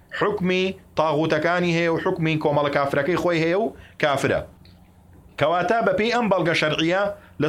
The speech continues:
سنەتی پێغەمبەر صلی الله عليه وسلم، هەموو پێشمەرگە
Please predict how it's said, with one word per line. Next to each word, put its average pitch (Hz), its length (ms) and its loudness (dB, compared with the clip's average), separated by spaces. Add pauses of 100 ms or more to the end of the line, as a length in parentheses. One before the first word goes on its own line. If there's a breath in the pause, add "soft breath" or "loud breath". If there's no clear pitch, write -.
سنەتی 190 460 0
پێغەمبەر 160 460 0 (360)
صلی 160 240 0
الله 170 260 0 (140)
عليه 143 280 0
وسلم، 139 400 0 (300)
هەموو 262 320 0
پێشمەرگە 135 580 0